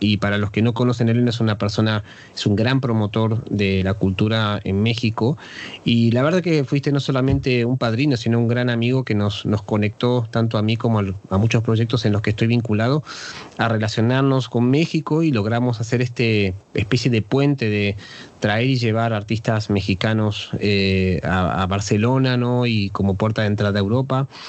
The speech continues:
y también llevar proyectos de, de aquí, desde Barcelona para allá, ¿no? Entonces te quería preguntar,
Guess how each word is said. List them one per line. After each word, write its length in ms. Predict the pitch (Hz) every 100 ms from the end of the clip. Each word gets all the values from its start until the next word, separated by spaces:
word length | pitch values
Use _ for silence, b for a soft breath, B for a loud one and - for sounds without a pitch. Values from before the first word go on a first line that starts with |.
| B B
y 120 | - 110
también 340 | 101 107 117
llevar 300 | 110 107 110
proyectos 440 | 104 101 104 107
de, 240 | 98 92 90
de 140 | -
aquí, 220 | 92 - 101
desde 240 | 95 98
Barcelona 500 | 95 95 92 104 101
para 160 | 95 95
allá, 200 | 104 92
¿no? 180 | 101 170 B B B B
Entonces 240 | - 175
te 100 | 180
quería 160 | 190 226
preguntar, 520 | 196 139 127 165